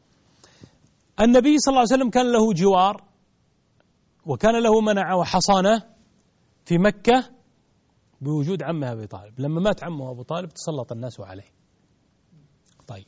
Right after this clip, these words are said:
مات أبو طالب. زاد في ذلك ما يسمى ب-، بعام الحزن، ماتت خجي-، خديجة رضوان الله تعالى عليها.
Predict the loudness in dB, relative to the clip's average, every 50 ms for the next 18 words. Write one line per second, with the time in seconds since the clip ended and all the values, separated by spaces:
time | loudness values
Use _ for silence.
0 | _ -8 -6 -4 -4 -4 -6 -10 -16 -16 _ -20 _ _ _ _ _ _ _ _
1 | _ _ _ _ _ _ _ _ _ _ _ _ _ -10 -2 2 4 4 4 6
2 | 4 2 2 2 0 2 2 2 2 0 -4 -4 -4 -4 -4 -4 -6 -6 -6 -6
3 | -8 -8 -10 -12 -14 _ _ -20 -20 _ _ -12 -10 -6 -2 -2 -2 0 -2 -4
4 | -4 -4 -4 -2 -2 -6 -8 -10 -14 _ _ -6 -6 -6 -6 -6 -10 -14 -10 -10
5 | -10 -10 -8 -10 -10 -12 -14 -14 -12 -10 -8 -8 -8 -10 -10 -12 -12 -10 -10 -10
6 | -10 -10 -10 -12 -12 -14 -14 -16 -18 -18 -18 -18 -20 -20 -20 -20 -20 _ _ _